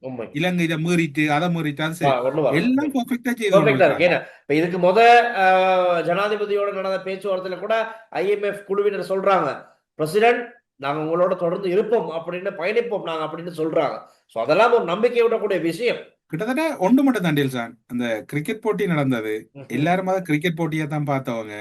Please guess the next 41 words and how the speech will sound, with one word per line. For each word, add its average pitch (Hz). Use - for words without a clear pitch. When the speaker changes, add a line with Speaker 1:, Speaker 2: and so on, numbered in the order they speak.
Speaker 2:
என்னுடைய 123
ஊடகத்துல 143
பாருங்க, 127
ராணுவ 131
ஆய்வாளர் 127
வடிவா 135
சொல்லியிருக்கிறார். 107
Speaker 1:
ஆ, 123
ஆ. 117
Speaker 2:
அந்த 120
இடத்துல 170
ஸ்கோர் 170
பண்ணது 151
வந்து 135
அனுரா 123
தான். 85
Speaker 1:
அனுரா, 165
அனுரா. 113
அதான் 240
பாகிஸ்தான், 214
ஆ, 160
சொல்றாரு 202
அமைச்சர், 196
இப்ப 156
முக்கியமான 180
அமைச்சர் 185
Speaker 2:
இல்ல -
Speaker 1:
சொல்றாரு. 202
Speaker 2:
சார். 90
Speaker 1:
Man 185
of 269
the 262
match, -
Speaker 2:
இல்ல. 139
Speaker 1:
மிஸ்டர் 190
பிரசிடென்ட் 233
அனுரா 233
தான் 240
அப்படின்னு 208
சொல்லிட்டாரு. 165
Speaker 2:
இல்ல, 247